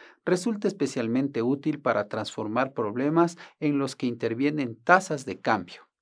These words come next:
ya que simplifica la representación matemática de los sistemas y facilita su manipulación algebraica. De manera análoga, las transformadas de integrales extienden el alcance de esta herramienta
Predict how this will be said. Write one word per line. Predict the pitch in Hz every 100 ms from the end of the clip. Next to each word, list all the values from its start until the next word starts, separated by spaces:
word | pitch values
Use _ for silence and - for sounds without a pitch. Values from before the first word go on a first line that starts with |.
| _ _
ya | 120 110 104
que | -
simplifica | - 113 104 120 160 147 143 123 - -
la | - 143 143
representación | 190 208 202 170 147 127 127 120 139 135
matemática | 123 127 117 131 165 160 156
de | 139
los | 113 -
sistemas | 120 - 127 92 - - _ _
y | - 175
facilita | 185 180 175 147 139 143 131
su | - 127
manipulación | 107 107 98 98 101 92 - 98
algebraica. | 92 - 120 160 165 - _ _ _ - - - 127
De |
manera | 107 107 113 123 135
análoga, | 143 147 127 120 131 139 - -
las | 165 170 175
transformadas | 175 175 175 170 175 190 196 185 -
de | - 123 123
integrales | 120 123 117 131 131 131
extienden | - 123 - 175 185 175 165
el | 127
alcance | 110 113 135 143 151 147
de | 123 117
esta | 120 -
herramienta | 139 151 147 127 123 139